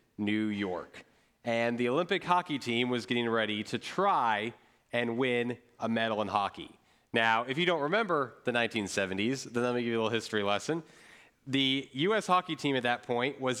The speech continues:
the laughing stock of world sports. The last time America had won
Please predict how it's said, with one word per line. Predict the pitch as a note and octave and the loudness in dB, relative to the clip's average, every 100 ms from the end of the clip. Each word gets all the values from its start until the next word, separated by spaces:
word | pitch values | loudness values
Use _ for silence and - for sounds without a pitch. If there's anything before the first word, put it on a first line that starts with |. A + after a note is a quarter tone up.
| B2 | -4
the | A#2+ A#2 | -2 0
laughing | A2 B2+ C#3 C#3 C3 | 2 2 2 0 -2
stock | A2+ - A2 G#2+ G#2 - _ _ _ | -2 0 2 2 0 -10 _ _ _
of | A2 G#2+ G#2 G2 - - | 2 2 0 -6 -12 -8
world | G#2 A2+ A#2 A2+ A2 G#2 - | -2 0 2 0 -4 -8 -14
sports. | - - A#2 G2+ C#2 - - - - - | -14 -6 -2 -2 -4 -8 -10 -10 -12 -2
The | |
last | A#2 D#3+ E3 | 2 2 2
time | D#3+ D3+ | 0 0
America | C#3+ C3+ C#3 C#3+ E3 | 2 2 2 0 -2
had | C#3+ B2+ | -2 -2
won | A#2+ A#2+ B2 B2+ | 0 0 0 -2